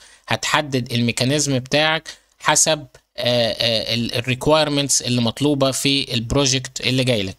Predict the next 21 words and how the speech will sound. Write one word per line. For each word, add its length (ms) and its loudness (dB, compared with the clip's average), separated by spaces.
حلو؟ 240 0
On 120 4
the 340 2
sensitivity 800 0
of 140 4
the 100 4
data 360 2
being 440 0
stored 440 0
and 240 2
the 160 2
level 400 2
of 140 -2
security 920 0
required، 420 0
المستوى 520 2
المطلوب 540 0
من 180 2
الحماية 720 -2
في 240 0
الكيس 600 0